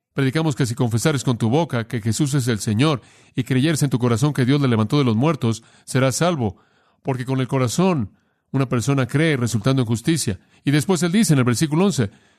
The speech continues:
todo aquel que cree en él no será avergonzado. Todo aquel que cree,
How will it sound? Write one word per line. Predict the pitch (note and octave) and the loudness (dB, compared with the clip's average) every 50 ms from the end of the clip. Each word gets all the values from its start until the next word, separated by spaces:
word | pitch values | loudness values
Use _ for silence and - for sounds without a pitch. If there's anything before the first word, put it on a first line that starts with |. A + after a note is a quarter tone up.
| _ _ _ | _ _ _
todo | - E3 E3+ | -2 -2 -2
aquel | D#3 - E3+ D#3+ | 0 0 -2 -2
que | - D3+ B2+ | 0 -2 -2
cree | A2 C#3+ D3+ D#3 | 0 0 0 2
en | D3+ E3 | 2 2
él | F#3+ F#3 D#3 | 2 2 2
no | C3 B2+ | 2 2
será | A#2 - C3+ C3 | 2 2 2 2
avergonzado. | C3+ C3 A#2+ A#2 A2 - - D#3+ F#3 F3 C#3 | 2 0 0 -2 -2 0 0 0 0 0 0
Todo | - D#3 D#3 | -2 -2 -2
aquel | D3 B2+ D#3+ D3+ | 0 0 -2 -2
que | D#3 D3+ | -2 -2
cree, | B2 D3+ F3+ G3 D#3 - | 0 0 0 0 0 -4